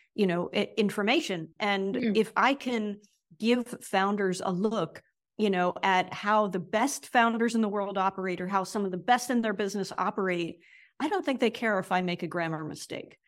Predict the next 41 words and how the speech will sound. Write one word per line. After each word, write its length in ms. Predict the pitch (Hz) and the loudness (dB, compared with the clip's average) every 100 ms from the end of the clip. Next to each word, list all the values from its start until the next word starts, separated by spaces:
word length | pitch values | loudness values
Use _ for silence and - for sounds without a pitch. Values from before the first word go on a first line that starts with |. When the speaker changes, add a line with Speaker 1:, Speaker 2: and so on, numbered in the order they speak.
| _ _ _ _ | _ _ _ _
Speaker 1:
Uh, 220 | 208 185 | 2 4
so 140 | 180 226 | 4 2
Speaker 2:
Absolutely. 140 | 220 | 4
Speaker 1:
I 40 | 220 | 2
think 220 | 247 226 | 2 0
if 100 | - | 2
they 160 | 226 | 0
can 160 | 233 226 | 0 -2
take 360 | 220 226 208 - | -2 -4 -4 -2
a, 200 | 208 190 - | -2 -2 -6
a 60 | |
takeaway 540 | 185 - 220 220 196 180 | -6 -2 -2 0 2 0
from 200 | 190 180 | 0 -2
that, 280 | 180 175 - - - | -2 -4 -8 -20 -10
similar 480 | - 330 269 220 202 | -2 2 2 0 -2
to, 300 | - 208 - | 0 0 0
you 100 | 226 | 0
know, 200 | 190 185 | 0 0
conversations, 1040 | 180 220 202 180 208 233 233 196 175 - - _ _ _ _ _ _ _ _ _ _ - | 0 0 0 -2 -2 -2 -2 -4 -6 -10 -18 _ _ _ _ _ _ _ _ _ _ -6
it's, 320 | 254 247 - | -4 -4 0
uh, 280 | 247 226 214 - _ | 2 4 2 -2 _
you 140 | 247 | -4
can't 220 | 247 285 233 | 2 2 4
worry 300 | 220 220 214 | 2 2 0
too 180 | 214 | 0
much 340 | 196 180 175 - | -2 -2 -4 -6
about 380 | 180 180 175 - | 0 0 0 0
some 160 | 196 | 0
of 60 | 185 | 0
those 240 | 180 170 | 0 -2
details. 540 | - 170 180 190 165 165 | -6 -6 -4 -2 -2 -2
And 80 | 208 | -2
I 20 | |
think 180 | 202 220 | -2 -2
when 60 | |
we 80 | 208 | -2
get 240 | 196 196 - | -2 -4 -4
focused 480 | 214 220 214 - | -2 0 0 -2
on 140 | 190 180 | -4 -4
those 200 | 170 160 | -4 -8
details 760 | - 185 220 185 170 165 170 | -6 -6 -2 0 0 -2 -6